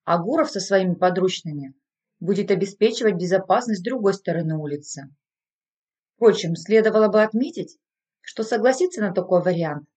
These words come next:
Стас вынудил Гурова, поскольку был уверен, что поджигатели к селу будут пробираться со стороны озера, и ему очень хотелось как следует отличиться.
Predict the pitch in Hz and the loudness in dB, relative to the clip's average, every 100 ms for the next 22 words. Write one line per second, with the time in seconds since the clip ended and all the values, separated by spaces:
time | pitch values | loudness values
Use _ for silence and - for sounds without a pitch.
0 | _ _ - 240 254 254 214 180 160 165 | _ _ -2 0 0 2 2 2 -2 -2
1 | 170 160 135 131 _ _ _ _ 175 - | -2 -2 -6 -12 _ _ _ _ -6 0
2 | 202 196 185 185 185 185 247 175 - _ | 0 0 2 4 6 4 2 0 -8 _
3 | _ _ - 190 196 175 185 202 269 240 | _ _ -12 0 2 2 2 2 2 0
4 | 208 - 185 175 165 190 190 180 165 175 | -2 -2 -2 -2 0 0 0 -2 2 2
5 | 220 - 180 175 - 180 185 226 226 233 | 2 -2 -12 -8 -2 0 0 -2 0 2
6 | 208 156 156 131 - _ _ _ _ 170 | 2 -2 -10 -10 -14 _ _ _ _ -4
7 | 175 196 - 190 220 240 190 185 170 180 | -2 -2 2 0 0 -4 -4 -2 0 0
8 | 175 170 - 160 156 160 165 165 170 - | -2 -14 -6 -4 -4 -6 -8 -8 -10 -10
9 | 127 _ - | -16 _ -20